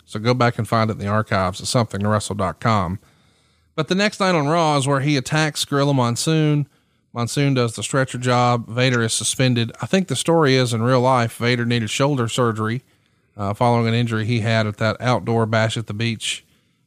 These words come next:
uh, match against Hulk Hogan. But it's reported at the time in the Observer that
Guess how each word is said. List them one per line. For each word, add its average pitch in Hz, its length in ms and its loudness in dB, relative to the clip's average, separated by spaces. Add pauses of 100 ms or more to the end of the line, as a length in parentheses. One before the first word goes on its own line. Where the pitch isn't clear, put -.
uh, 101 180 -2
match 110 320 0
against 107 320 -6
Hulk 104 200 -2
Hogan. 107 460 0 (880)
But 185 240 0
it's 180 160 0
reported 226 400 2
at 147 140 2
the - 80 -8
time 143 540 2 (680)
in 143 120 0
the 139 100 2
Observer 123 600 0 (100)
that 127 180 -10